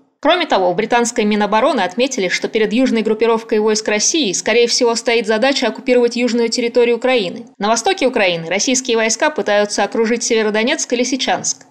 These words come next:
после захвата нескольких сёл к северо-западу от Попасной. Жители Северодонецка уже забыли, когда в городе хотя бы на полчаса устанавливается тишина.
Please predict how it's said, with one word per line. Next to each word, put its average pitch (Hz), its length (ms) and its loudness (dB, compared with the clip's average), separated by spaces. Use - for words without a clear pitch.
после 233 300 2
захвата 247 440 2
нескольких 233 480 -4
сёл 233 220 0
к 226 60 -6
северо-западу 220 680 0
от 208 180 -2
Попасной. 214 580 -2
Жители 320 340 2
Северодонецка 294 800 2
уже 254 200 2
забыли, 285 360 2
когда 214 320 0
в 202 100 -4
городе 247 320 4
хотя 220 260 0
бы 214 200 0
на 214 120 0
полчаса 269 560 0
устанавливается 185 840 0
тишина. 180 580 -4